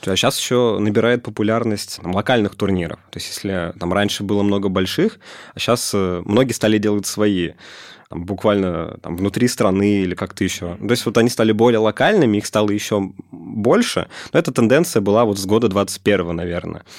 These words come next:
Как раз вот эти крупные турниры в двадцатом году вот проходили, они уже пользовались интересом у брендов, и потом, э, ну, видно,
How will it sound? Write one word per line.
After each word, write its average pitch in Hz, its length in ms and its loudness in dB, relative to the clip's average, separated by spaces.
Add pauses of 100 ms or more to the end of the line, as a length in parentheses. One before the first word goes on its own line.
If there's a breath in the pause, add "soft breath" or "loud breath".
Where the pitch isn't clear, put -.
(100)
Как - 160 -2
раз 110 200 2
вот 104 100 0
эти 87 380 -2
крупные 123 380 2
турниры 110 420 4
в 104 80 -2
двадцатом 107 460 0
году 98 220 0
вот 98 160 0
проходили, 107 540 2
они 107 340 2
уже 98 220 -6
пользовались 95 640 0 (420 loud breath)
интересом 110 480 2
у 98 40 2
брендов, 107 520 2 (120)
и 110 280 2
потом, 123 560 2
э, 95 280 -2
ну, 110 120 2
видно, 98 640 0